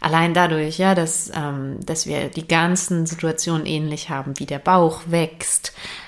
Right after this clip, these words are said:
ähm, die Kindsbewegungen, die C T Gs, ähm, die, die Schwangerschaftskleidung, die vielleicht sogar die gleiche ist wie damals, ähm, der Arzt, die Ärztin,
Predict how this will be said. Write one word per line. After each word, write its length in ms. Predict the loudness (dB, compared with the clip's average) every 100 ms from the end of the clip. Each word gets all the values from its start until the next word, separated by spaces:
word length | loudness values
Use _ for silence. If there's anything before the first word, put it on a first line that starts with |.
| -6 0
ähm, 400 | 0 0 -4 -6
die 160 | -8
Kindsbewegungen, 1200 | 2 4 4 2 -2 2 2 2 0 0 -2 -4
die 160 | -4 -6
C 300 | 0 0 2
T 220 | 0 -2
Gs, 840 | 0 2 4 4 2 2 2 0 -2
ähm, 320 | 0 2 2
die, 300 | 2 2 0 0
die 200 | 0 0
Schwangerschaftskleidung, 880 | 0 2 4 2 -2 -2 2 4 4
die 80 | 4
vielleicht 280 | 4 2 2
sogar 160 | 0
die 120 | -2 -2
gleiche 420 | 4 6 6 2
ist 180 | -2 -4
wie 60 |
damals, 480 | 0 2 4 2 0 -8 -12 -12 -10 -2
ähm, 340 | 0 0 0
der 220 | 0 2
Arzt, 400 | 4 6 4 0 -2
die 120 | 0
Ärztin, 640 | 2 2 0 -4 -2 -4